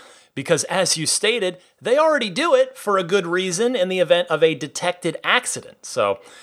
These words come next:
uh, I'm happy to put it out there in the hopes that somebody from Tesla hears this. Also, I think the lesson here, and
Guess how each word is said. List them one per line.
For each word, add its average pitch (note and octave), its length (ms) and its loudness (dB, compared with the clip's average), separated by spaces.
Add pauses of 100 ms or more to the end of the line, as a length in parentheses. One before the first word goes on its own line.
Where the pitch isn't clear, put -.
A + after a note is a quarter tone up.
(240)
uh, A#2 360 0 (360)
I'm D3+ 160 2
happy A#3+ 320 2
to F#3 80 0
put E3+ 180 2
it D3 100 -2
out D3+ 240 4
there G#2 340 2 (360)
in C3 140 -4
the A#2+ 100 4
hopes C3+ 240 4
that A#2+ 100 -4
somebody B2 300 4
from A2+ 180 -2
Tesla A2+ 520 4
hears A3 460 -2
this. - 280 -10 (460)
Also, F3 460 4 (360)
I G#3 100 -2
think E4+ 220 -4
the D4 100 4
lesson F3+ 460 2
here, A#3+ 500 -2
and E3 300 -2